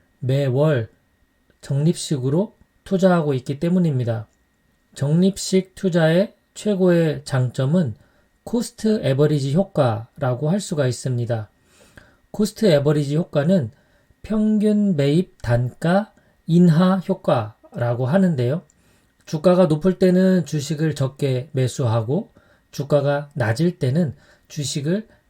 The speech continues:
많이 매수하면서 평균 매입 단가가 낮아지게 됩니다.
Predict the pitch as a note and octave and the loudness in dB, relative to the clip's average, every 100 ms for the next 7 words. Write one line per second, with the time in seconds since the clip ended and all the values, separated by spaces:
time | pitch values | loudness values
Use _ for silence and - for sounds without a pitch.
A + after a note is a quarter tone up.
0 | _ B2+ A2+ D3 D#3+ F3 B2+ C3 C#3 C#3+ | _ -4 -2 0 2 0 0 -2 -2 -2
1 | C3+ C3 B2 E3+ G3+ - _ _ _ _ | 0 0 -2 0 -2 -2 _ _ _ _
2 | _ _ - A#3 A#3+ A3 F3 G#3+ A#3 _ | _ _ -2 0 0 2 2 2 -4 _
3 | F3+ B2+ C#3+ E3 - - B2 B2+ - A#2 | -6 -2 0 0 -4 -6 -4 -4 -2 -4
4 | A#2+ F#3+ - _ _ - B2 C#3 C#3 B2+ | -2 -4 -6 _ _ -2 0 2 0 0
5 | C3 A#2+ A#2+ A#2+ A2 | -2 -2 -2 -4 -6